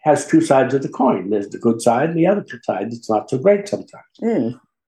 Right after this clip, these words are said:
Speaker 1: By going to digital, the goodest thing
Speaker 2: Mm-hmm.
Speaker 1: was, that's what my grandkid says, "The goodest thing, Grandpa, is that all of a sudden, remember the old film days, you looked at the back of the camera and there was nothing to look at."
Speaker 2: <laughs> I know. <laughs>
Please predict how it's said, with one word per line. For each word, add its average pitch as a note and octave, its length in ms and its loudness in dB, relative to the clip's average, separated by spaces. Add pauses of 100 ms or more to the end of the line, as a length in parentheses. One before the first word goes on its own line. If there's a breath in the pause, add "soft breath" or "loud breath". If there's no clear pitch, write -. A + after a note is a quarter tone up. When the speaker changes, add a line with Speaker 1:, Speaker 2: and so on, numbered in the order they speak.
(100)
Speaker 1:
By C#3 120 0
going E3+ 260 2
to C3+ 140 2
digital, B2+ 580 2
the B2+ 100 0
goodest A#3 600 0
thing A#3+ 460 0 (560)
Speaker 2:
Mm-hmm. F3+ 140 0
Speaker 1:
was, A#2+ 280 4 (440)
that's A#2 240 -10
what A2 100 -10
my G#2 140 0
grandkid G2 400 -8
says, D3 260 -8
"The A2 80 -10
goodest G3 340 -8
thing, C3+ 300 -8 (160)
Grandpa, A#2+ 300 -10 (920)
is D3+ 480 2 (420)
that - 160 0
all G#3 220 2
of G#3 80 -2
a F#3+ 80 -2
sudden, D#3+ 640 0 (800)
remember E3+ 340 0
the E3 160 4
old F#3+ 220 0
film A#3 240 4
days, C#3+ 260 4
you F#3 80 4
looked G#3+ 220 2
at F3+ 60 -14
the F3+ 80 0
back G3+ 260 4
of G3 80 -2
the F#3 80 -2
camera A3 340 2
and F3+ 80 0
there G3+ 80 4
was F#3+ 140 2
nothing G#3+ 260 0
to G#3+ 100 4
look A#3 200 2
at." F3 320 0
Speaker 2:
<laughs> - 60 -2
I D4+ 100 4
know. A#3 580 4
<laughs> A3+ 140 -4